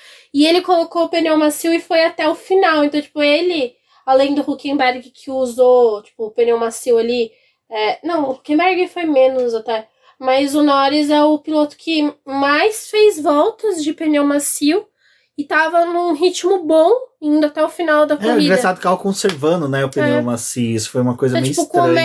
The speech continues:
Speaker 1: médio, e eu acho que eles também tiveram essa, esse problema, mas criando uma falsa ilusão das outras corridas que com o pneu duro o carro da McLaren rendeu mais.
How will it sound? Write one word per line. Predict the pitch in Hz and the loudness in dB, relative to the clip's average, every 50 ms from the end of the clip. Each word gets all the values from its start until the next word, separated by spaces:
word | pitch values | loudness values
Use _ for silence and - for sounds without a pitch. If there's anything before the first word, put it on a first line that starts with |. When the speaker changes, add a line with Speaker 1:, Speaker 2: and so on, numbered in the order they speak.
| 330 | 0
Speaker 1:
médio, | 349 359 359 381 - - - | 0 -2 -4 -6 -8 -6 -4
e | 330 349 359 | -2 0 2
eu | 349 | 2
acho | 359 370 381 - - - - | 2 2 0 -4 -10 -10 -8
que | 359 | -6
eles | 359 349 349 339 339 339 330 320 339 320 - - - _ _ | -4 -2 0 2 2 2 2 0 -2 -4 -4 -6 -6 _ _
também | - 294 294 302 302 | -4 -2 0 0 0
tiveram | 294 - 302 294 302 285 277 277 285 277 277 277 | -2 -2 -4 -2 0 2 2 2 2 0 0 0
essa, | 269 262 262 - - 277 254 247 247 247 240 233 220 214 - - 226 226 - | 0 -2 -4 -4 -2 0 0 2 2 2 2 0 -2 -2 -4 -6 -8 -8 -6
esse | - - - | -8 -10 -8
problema, | - 233 226 220 214 233 254 311 415 427 370 269 220 202 220 - _ _ _ _ _ _ _ _ _ _ _ _ _ _ _ _ _ _ _ _ _ _ _ _ _ _ _ _ _ _ _ _ _ _ _ _ _ _ _ _ | -6 -4 -4 -2 0 0 0 0 0 0 0 -2 -2 -4 -8 -14 _ _ _ _ _ _ _ _ _ _ _ _ _ _ _ _ _ _ _ _ _ _ _ _ _ _ _ _ _ _ _ _ _ _ _ _ _ _ _ _
mas | 285 277 269 - | -8 -8 -8 -6
criando | - - 302 294 285 285 285 | -4 -2 0 0 2 2 2
uma | 294 294 294 311 311 | 2 2 2 0 -2
falsa | - - 330 302 302 294 - - | -4 -4 -2 0 0 -2 -2 -4
ilusão | 302 294 294 277 285 269 269 | -2 0 0 0 0 0 0
das | 277 277 269 277 | 0 0 0 -2
outras | 277 277 277 285 277 - - | -2 -4 -4 -4 -6 -6 -4
corridas | - 294 285 285 294 294 277 294 294 - | -4 -2 0 0 0 0 0 -2 -2 -4
que | - - 269 | -6 -10 -10
com | - - 277 269 269 262 262 254 240 | -6 -4 -2 -2 0 0 0 0 -2
o | 233 - 233 240 | 0 -2 -4 -4
pneu | - 269 254 262 254 254 247 | -4 -4 0 2 2 2 2
duro | 240 247 247 240 240 240 247 254 254 | 0 0 -2 0 0 2 2 0 0
o | 254 | 0
carro | 254 - 247 247 247 | -2 -4 -4 -4 -2
da | 247 247 | -2 -4
McLaren | 247 247 - - 269 254 247 247 247 247 | -4 -6 -6 -4 -4 -2 -2 -2 -2 -2
rendeu | 262 262 254 254 254 | -2 -2 0 0 2
mais. | 277 277 262 233 233 240 - - - | 2 2 0 0 -4 -6 -8 -16 -18